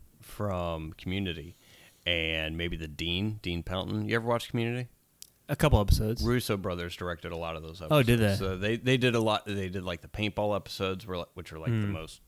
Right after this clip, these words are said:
Speaker 1: fan favorite episodes. Um, but, uh, it's actually how they, they were, they did Community before they were brought on to Marvel, and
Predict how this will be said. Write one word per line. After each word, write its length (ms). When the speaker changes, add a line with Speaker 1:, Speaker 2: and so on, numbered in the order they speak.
Speaker 1:
fan 320
favorite 380
episodes. 540
Um, 480
but, 500
uh, 120
it's 140
actually 340
how 180
they, 460
they 140
were, 260
they 140
did 200
Community 480
before 320
they 120
were 60
brought 280
on 160
to 100
Marvel, 480
and 640